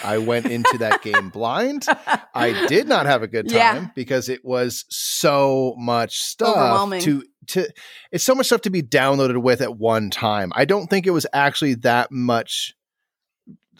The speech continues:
Speaker 1: like, that hard to understand. It was just so many, "Oh," 'cause I, I was looking, I was like, "What are the bubbles for? Oh, what's that over there? Oh,
Speaker 2: Right.
Speaker 1: there's birds. Is that something you fly?" And I'm like,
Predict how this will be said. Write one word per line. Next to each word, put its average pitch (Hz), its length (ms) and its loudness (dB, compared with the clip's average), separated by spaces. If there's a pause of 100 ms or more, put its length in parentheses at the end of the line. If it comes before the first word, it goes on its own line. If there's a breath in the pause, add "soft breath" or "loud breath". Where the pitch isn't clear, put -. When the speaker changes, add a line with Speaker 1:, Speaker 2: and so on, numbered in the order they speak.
(140)
Speaker 1:
like, 127 220 -4
that 151 260 2
hard 151 420 2
to 135 80 -2
understand. 123 880 0
It 127 60 -2
was 131 200 0
just - 420 -2
so 135 360 2
many, 123 720 -2
"Oh," 170 360 -4
'cause 147 140 -2
I, 185 140 2
I 170 120 4
was 233 280 2
looking, 165 160 0
I 139 40 2
was 127 80 0
like, 123 140 0
"What 226 140 0
are 311 40 -4
the 294 80 -4
bubbles 220 300 -4
for? 110 280 -10
Oh, 123 60 -4
what's 190 160 -6
that 240 140 -4
over 180 160 -6
there? 196 160 -4
Oh, 139 40 -2
Speaker 2:
Right. 269 280 4
Speaker 1:
there's 185 120 0
birds. 185 260 -4
Is 113 60 -10
that 156 220 -2
something 170 200 -4
you 131 80 -8
fly?" 165 260 -4
And 170 80 -4
I'm 170 80 -2
like, 160 160 0